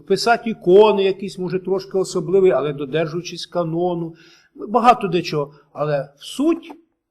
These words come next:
віри ми не можемо змінити, бо символ віри прийнятий, він один. Все, ми не можемо змінити. Тому ми не умнічаємо, як протестанти,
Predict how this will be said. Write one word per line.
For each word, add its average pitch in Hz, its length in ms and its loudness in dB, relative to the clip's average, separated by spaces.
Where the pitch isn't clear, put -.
віри 143 380 2
ми 151 140 -4
не 214 100 -4
можемо 151 300 -10
змінити, 123 380 -12
бо 156 100 -8
символ 190 460 -4
віри 185 220 -2
прийнятий, 143 560 -6
він 156 160 -8
один. 123 280 -14
Все, - 300 -10
ми 170 120 -6
не 262 120 -4
можемо 151 300 -2
змінити. 147 340 -10
Тому 247 280 4
ми 269 220 0
не 214 140 4
умнічаємо, 180 640 6
як 156 140 2
протестанти, 156 760 -6